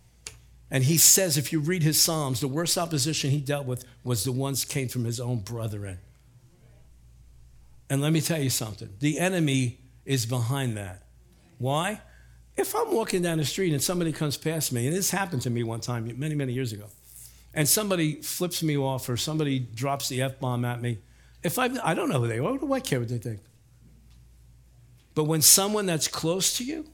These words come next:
someone that you trusted, someone that you spent time with,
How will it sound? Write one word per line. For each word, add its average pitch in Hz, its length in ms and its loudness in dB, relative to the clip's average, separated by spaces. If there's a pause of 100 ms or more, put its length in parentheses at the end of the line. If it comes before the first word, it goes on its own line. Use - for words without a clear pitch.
(1040)
someone 202 340 4
that 175 220 0
you 156 100 2
trusted, 160 640 0
someone 190 300 0
that 165 200 0
you 156 80 2
spent 147 340 -2
time 160 420 -4
with, 117 200 -4